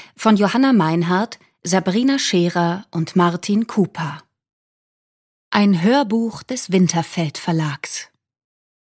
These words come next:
Kapitel eins. Jasmine. Die Gräber waren an diesem Morgen von einer Armee von Freiwilligen frisch ausgehoben worden.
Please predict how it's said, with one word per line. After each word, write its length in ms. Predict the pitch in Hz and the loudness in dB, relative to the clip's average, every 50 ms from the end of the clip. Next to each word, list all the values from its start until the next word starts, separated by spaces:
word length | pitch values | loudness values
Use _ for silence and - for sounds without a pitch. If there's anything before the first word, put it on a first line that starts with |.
| _ _ _ _ _ _ _ _ _ | _ _ _ _ _ _ _ _ _
Kapitel 540 | - - 220 208 - 220 240 - 247 233 - - | -4 -2 -2 0 0 -2 -4 -2 -2 -4 -2 0
eins. 540 | 202 196 185 165 151 135 - - - - - _ _ _ _ _ _ _ _ _ _ _ - | 2 2 2 0 -2 -4 -6 -10 -10 -12 -14 _ _ _ _ _ _ _ _ _ _ _ 0
Jasmine. 560 | 196 196 180 - - 185 175 160 139 160 - _ _ _ _ _ _ _ _ _ _ _ _ _ _ _ _ _ _ _ _ _ _ _ _ - - - - - _ _ _ _ _ _ _ _ _ - | 0 2 0 0 -2 -2 -2 -2 -4 -8 -14 _ _ _ _ _ _ _ _ _ _ _ _ _ _ _ _ _ _ _ _ _ _ _ _ -20 -20 -20 -20 -20 _ _ _ _ _ _ _ _ _ 0
Die 120 | 220 202 | 0 2
Gräber 500 | - 202 190 208 220 226 214 240 233 202 | 2 2 4 4 4 4 4 4 2 4
waren 320 | 185 175 175 180 190 202 185 | 4 4 2 2 2 2 2
an 140 | 180 175 165 | 2 0 0
diesem 300 | 185 170 170 180 180 175 | -2 0 2 2 4 4
Morgen 460 | 165 165 175 175 170 185 190 185 175 | 4 4 2 2 2 2 0 0 0
von 280 | - - 185 170 170 | 0 0 0 0 0
einer 320 | - - 170 180 180 - - | 0 0 2 2 2 2 0
Armee 340 | 175 165 180 180 185 196 185 | 0 0 2 2 2 2 0
von 240 | - - 175 175 | 0 0 0 0
Freiwilligen 800 | 170 - - - 180 190 208 196 190 190 180 170 156 - 151 151 | -2 -2 -4 0 2 2 2 4 2 2 2 0 -2 -4 -6 -8
frisch 400 | - - - - 196 180 - - | -8 -8 -6 -4 -4 -4 -2 0
ausgehoben 720 | - 185 185 185 - - 185 175 151 170 165 175 165 160 | 0 0 0 0 -2 -4 -4 -4 -2 -4 -2 -2 -2 0
worden. 440 | 170 175 170 170 165 175 165 175 170 | 2 2 2 2 2 0 -2 -4 -6